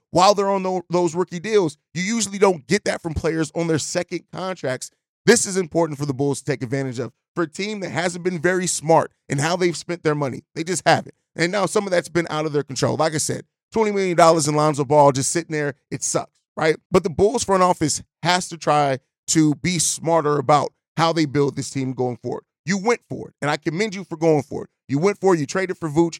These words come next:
You signed DeMar. You signed Alex Caruso. You got Lonzo Ball in here. You went for it. You try to make the move right then and there to get this team back to being playoff,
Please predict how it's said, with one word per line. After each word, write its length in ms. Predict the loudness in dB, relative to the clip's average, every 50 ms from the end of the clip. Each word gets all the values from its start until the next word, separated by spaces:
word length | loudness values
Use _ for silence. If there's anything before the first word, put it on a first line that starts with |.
| -16 _ _
You 80 | -4 2
signed 300 | 4 4 4 4 2 -2
DeMar. 260 | -4 -2 -2 0 0
You 80 | 0 -2
signed 260 | -2 -2 -2 2 2
Alex 220 | 4 2 2 0
Caruso. 340 | -4 -4 -2 -2 -2 -2 -4
You 80 | -2 0
got 220 | 2 2 2 2
Lonzo 300 | 2 2 2 2 2 2
Ball 320 | 4 6 6 6 4 2
in 80 | -2 -4
here. 180 | -4 -4 -6 -8 _ _ _
You 140 | -6 -6 -4
went 300 | 0 0 0 0 0 -4 _
for 160 | -8 -8 -8
it. 60 | -6
You 100 | -8 -6
try 300 | -4 2 2 4 4 4
to 160 | 4 4 2 0 _ _ _ _
make 300 | 2 2 2 2 2 _
the 80 | 0 0
move 500 | 2 4 6 6 6 6 4 0 2 2
right 200 | 2 2 2 0 _
then 180 | -2 0 0
and 160 | 0 0 2
there 280 | 2 4 4 2 2 0 _ _ -12
to 80 | -10
get 220 | -4 -4 -4 -2 0
this 140 | -2 -2 -2
team 240 | -2 -4 -4 0
back 220 | 2 2 0 0 -4
to 80 | -8
being 260 | -8 -8 -6 -6 -8 -4
playoff, 380 | -4 0 2 2 2 2 0